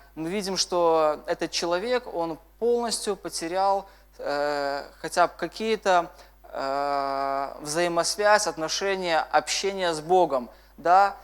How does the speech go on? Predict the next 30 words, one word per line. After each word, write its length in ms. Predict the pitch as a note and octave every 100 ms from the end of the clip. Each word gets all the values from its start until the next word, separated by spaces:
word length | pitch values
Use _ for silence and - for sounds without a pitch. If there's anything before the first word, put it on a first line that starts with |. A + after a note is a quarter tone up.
| - -
Э, 460 | - C#3 C#3+ C#3+ C#3
общаясь 500 | D3+ - F#3+ F3+ E3+
с 20 |
Самуилом, 460 | F3 F3+ G#3+ G3 E3+
он 120 | D#3+
потом, 400 | E3 D#3 E3 E3
он 160 | D#3+ D#3+
потом 300 | D#3+ E3+ E3
говорит: 360 | D#3+ E3 D#3+ C#3
"Господь 420 | D#3+ - G#3+ G3+
не 100 | E3+
отвечает 600 | E3 F3 - F#3+ E3 D3+
мне 160 | C#3+
ни 140 | D3 G3+
в 40 |
видении, 600 | G3+ E3+ F#3 G3+ F#3+ F3+
ни 200 | D#3 F3+
во 140 | F#3+ F#3
сне, 500 | - F#3+ G3 F#3+ - - - -
э, 320 | C3 C3+ C3+
ни 220 | C#3+ F3 F#3+
через, 460 | - E3 D3+ - - _ _ _ -
э, 960 | C#3+ C3+ C3+ C3+ C3+ C3 C3 C3+ C3+ - _ _
ни 100 | F3
через 360 | E3+ F3 E3 C#3
других 420 | D#3+ E3 F#3+ -
людей. 320 | F#3+ E3 F3+
Бог 340 | D3+ E3 F#3 -
с-, 140 | - - C#3+
Бог, 220 | E3+